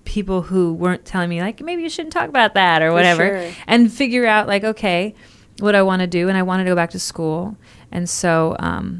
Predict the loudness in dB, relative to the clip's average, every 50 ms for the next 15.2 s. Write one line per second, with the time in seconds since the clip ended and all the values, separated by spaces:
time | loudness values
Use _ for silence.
0 | -6 -4 -4 -4 -2 -2 -2 0 0 0 0 -2 -2 -4 -6 -6 -6 -14 -20 -20
1 | -20 -20 -20 -20 -14 -4 -2 0 0 0 0 -2 -4 -4 -6 -6 -6 -4 -4 -2
2 | -2 -2 -4 -4 -8 -6 -4 -4 -4 -2 -4 -2 -2 -2 -4 -4 -4 -4 -4 -2
3 | -4 -4 -4 -4 -2 -2 0 -2 -2 -2 0 0 -2 -2 2 2 2 2 2 -4
4 | -18 -18 -16 -14 -10 -4 -2 0 0 0 0 -2 0 2 2 4 6 6 6 6
5 | 4 4 4 2 2 2 0 -2 -2 -2 -2 -2 -2 -2 0 0 0 0 0 0
6 | 2 2 2 4 2 2 4 4 4 4 4 2 2 2 4 4 4 4 4 4
7 | 4 6 6 6 6 6 6 4 2 -6 -16 -20 -20 -20 -20 -18 -20 -20 -20 -16
8 | -6 0 2 4 4 6 6 6 6 6 4 2 0 0 2 4 4 4 4 2
9 | 2 0 0 0 0 2 2 2 2 2 4 4 4 2 2 0 0 0 0 -2
10 | -2 -2 -2 -4 -6 -8 -14 -16 -16 -16 -10 -4 -4 -4 -4 -2 0 0 2 4
11 | 4 2 2 0 -2 0 4 4 6 6 6 6 6 4 4 2 0 -2 -4 -6
12 | -6 -6 -10 -8 -4 -2 0 0 0 0 -2 -4 -8 -8 -6 -4 -4 -4 -6 -6
13 | -6 -2 0 0 2 2 0 -2 -4 -4 -4 -4 -4 -4 -6 -8 -10 -12 -8 -6
14 | -4 -4 -4 -4 -2 -2 -2 0 2 0 2 0 -2 -4 -4 -8 -10 -8 -6 -4
15 | -4 -4 -6